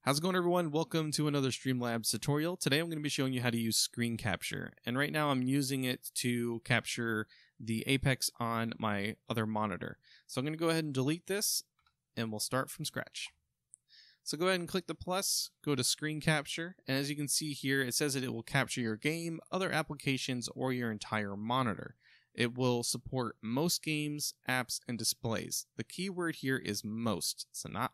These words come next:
all. So go ahead and hit add source, add source,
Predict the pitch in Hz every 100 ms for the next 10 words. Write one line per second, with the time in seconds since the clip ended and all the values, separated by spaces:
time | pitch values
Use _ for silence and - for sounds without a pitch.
0 | _ 165 131 - - _ _ _ _ _
1 | _ _ _ _ _ _ _ _ - 123
2 | 127 135 139 131 127 107 98 - 175 196
3 | 208 - - _ _ - 95 - 170 170
4 | 160